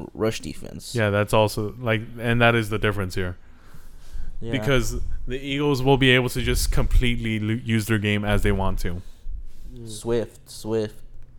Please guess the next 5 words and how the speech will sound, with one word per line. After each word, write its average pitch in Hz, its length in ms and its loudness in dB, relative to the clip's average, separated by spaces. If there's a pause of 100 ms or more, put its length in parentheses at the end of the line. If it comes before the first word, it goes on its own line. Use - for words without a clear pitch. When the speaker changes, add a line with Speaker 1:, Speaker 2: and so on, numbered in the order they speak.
(120)
Speaker 1:
Hurts, - 520 -4 (100)
Swift, - 580 -4 (420)
A 117 200 -2
J, 110 360 -6 (240)
Devonta, 104 640 -6